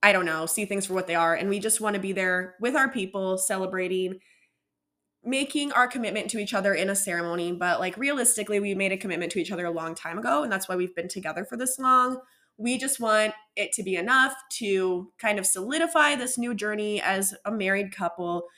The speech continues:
without going overboard. And I'm sorry, like, this is gonna sound maybe mean, but we just don't wanna bore people. Like, I'm very much a get this show on the road girl, and since we don't have any super particular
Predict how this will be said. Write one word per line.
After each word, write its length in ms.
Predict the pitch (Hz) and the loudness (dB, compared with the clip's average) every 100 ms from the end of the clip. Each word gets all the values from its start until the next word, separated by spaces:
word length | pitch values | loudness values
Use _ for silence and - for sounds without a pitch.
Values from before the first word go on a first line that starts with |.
| _ - | _ -4
without 320 | 254 262 247 | 2 4 4
going 240 | 247 254 240 | 2 0 -2
overboard. 760 | 190 190 185 185 185 185 190 190 _ _ _ _ _ - | -2 0 0 0 2 2 0 -2 _ _ _ _ _ -6
And 100 | 226 | -4
I'm 80 | 214 | -2
sorry, 460 | - 175 180 180 | 0 0 0 -2
like, 160 | 180 175 | -4 -4
this 140 | 185 | -6
is 80 | 208 | -6
gonna 180 | 196 208 | -6 -6
sound 240 | 196 185 | -6 -6
maybe 240 | 165 180 262 | -6 -6 -4
mean, 340 | 254 254 247 | -4 -4 -2
but 280 | 233 190 - - | -2 -2 -4 -16
we 180 | 160 226 | -10 -4
just 160 | 220 - | -4 0
don't 140 | 208 | 0
wanna 120 | 185 | -2
bore 220 | 165 156 156 | -4 -6 -6
people. 380 | 165 160 160 - | -6 -6 -10 2
Like, 280 | 185 180 - _ - - - _ _ _ _ - | 2 2 -6 _ -20 -20 -20 _ _ _ _ 6
I'm 220 | 240 220 | 6 8
very 160 | 220 | 6
much 200 | 214 202 | 6 2
a 40 | 208 | 0
get 180 | 190 190 | -2 -2
this 160 | 190 | -4
show 180 | - 180 | -2 -2
on 140 | 180 | -2
the 80 | 175 | 0
road 300 | 170 170 175 | 0 0 0
girl, 420 | 226 233 226 226 220 | 2 8 10 8 6
and 320 | 208 190 190 | 2 2 0
since 240 | 185 190 196 | -2 -2 -2
we 100 | 214 | -2
don't 140 | 208 | -2
have 200 | 202 196 | -4 -2
any 220 | 180 190 | -2 -2
super 540 | 185 - 202 185 190 185 | 0 0 -2 -4 -4 -2
particular 1000 | 226 - 180 - 185 180 175 175 175 | -6 -6 -8 -6 -4 0 0 2 0